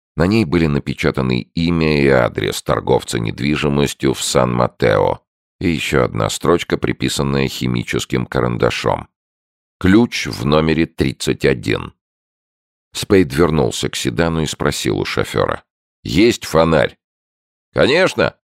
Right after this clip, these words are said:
сказал тот, протянув ему фонарик. "Помощь не потребуется?"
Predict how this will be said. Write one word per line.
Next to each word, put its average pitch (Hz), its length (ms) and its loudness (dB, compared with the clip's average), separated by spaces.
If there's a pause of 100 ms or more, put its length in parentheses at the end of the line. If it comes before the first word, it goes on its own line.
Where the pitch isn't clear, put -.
(200)
сказал 65 480 2
тот, - 260 0
протянув 67 460 -2
ему 58 240 -2
фонарик. 58 560 0 (480)
"Помощь 113 400 4
не 78 80 -2
потребуется?" 92 840 2